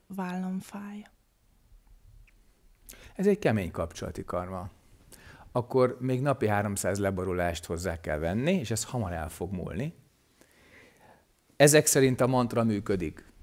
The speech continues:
Speaker 2: Ugyanis a torokcsakrád, meg a kis működtető izom,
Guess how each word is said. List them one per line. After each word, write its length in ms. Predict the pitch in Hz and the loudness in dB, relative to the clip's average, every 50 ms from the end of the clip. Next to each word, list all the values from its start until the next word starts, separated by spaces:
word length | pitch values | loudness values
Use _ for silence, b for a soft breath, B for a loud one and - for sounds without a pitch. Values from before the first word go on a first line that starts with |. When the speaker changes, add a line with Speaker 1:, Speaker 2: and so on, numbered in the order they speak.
| - - | -14 -6
Speaker 2:
Ugyanis 440 | - 123 123 120 120 120 110 - - | -2 0 2 2 2 2 0 0 0
a 100 | 110 - | -2 0
torokcsakrád, 1000 | - 139 147 156 147 - - 143 127 113 123 127 123 120 120 120 120 113 107 - - | 2 2 2 2 2 2 2 0 0 2 4 6 6 8 6 6 2 -2 -10 -10 -6
meg 240 | - 117 113 113 110 | -2 -2 0 0 0
a 60 | 110 | 0
kis 220 | 104 - 104 - - | -2 -4 -4 -4 -2
működtető 960 | 135 135 131 - 135 123 131 - 120 117 117 - 120 117 117 117 113 113 - - | 0 0 2 2 2 2 2 2 -2 -2 0 0 0 2 2 0 0 -2 -6 -8
izom, 640 | - 120 110 110 117 117 110 110 113 113 113 107 98 | -4 -4 -2 0 0 0 2 2 2 2 2 0 -2